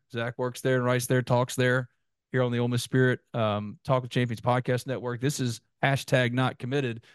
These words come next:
but we have other shows too, the flagship, uh, Zach's mini shows like Hit That Line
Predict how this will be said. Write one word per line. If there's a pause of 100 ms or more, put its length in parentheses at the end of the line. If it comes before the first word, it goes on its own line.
(100)
but
we
have
other
shows
too,
the
flagship, (420)
uh,
Zach's
mini
shows
like
Hit
That
Line